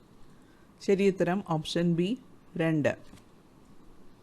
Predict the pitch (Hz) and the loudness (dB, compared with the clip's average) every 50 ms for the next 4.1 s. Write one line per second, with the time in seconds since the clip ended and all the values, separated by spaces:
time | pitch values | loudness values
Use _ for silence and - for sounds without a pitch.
0 | - - - - - - - - - - - - - - - - - - - - | -20 -20 -20 -20 -20 -20 -20 -20 -20 -20 -20 -20 -20 -20 -20 -20 -20 -20 -20 -20
1 | - - - - - - 202 185 - 220 208 202 202 202 196 175 143 147 - - | -20 -20 -20 -14 -4 -4 -4 2 4 4 4 4 2 0 0 0 0 -2 -4 -10
2 | - - - - - 170 175 170 196 196 190 196 208 202 - 180 180 180 185 196 | -10 -10 -12 -6 -2 0 0 0 2 0 0 0 0 -2 0 0 0 2 2 2
3 | 220 214 185 170 175 - 175 175 - - 196 196 180 160 156 139 135 127 139 151 | 2 0 0 -2 0 -2 -4 -4 -2 -4 -2 -2 -2 -2 0 -2 0 0 0 -2
4 | 185 | -2